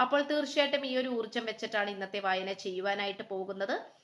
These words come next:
അപ്പോൾ നമ്മൾ കുറച്ച് കാർഡ്സ് എടുത്ത് വെച്ചിട്ടുണ്ട്, അപ്പോൾ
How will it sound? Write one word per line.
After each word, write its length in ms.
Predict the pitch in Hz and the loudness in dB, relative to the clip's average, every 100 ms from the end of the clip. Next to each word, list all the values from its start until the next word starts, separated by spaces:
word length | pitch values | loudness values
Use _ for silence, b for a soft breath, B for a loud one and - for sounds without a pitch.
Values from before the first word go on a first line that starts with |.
| B B | B B
അപ്പോൾ 360 | 254 262 269 269 | -2 4 4 4
നമ്മൾ 240 | 247 240 247 | 0 2 2
കുറച്ച് 320 | 240 - - | 2 -4 -4
കാർഡ്സ് 520 | 233 214 214 - 233 - | 0 2 2 0 -4 -4
എടുത്ത് 220 | 196 226 | -6 -4
വെച്ചിട്ടുണ്ട്, 680 | 196 - 208 196 170 294 - | -4 -6 -8 -8 -4 -4 -2
അപ്പോൾ 340 | 240 233 226 | -2 0 -2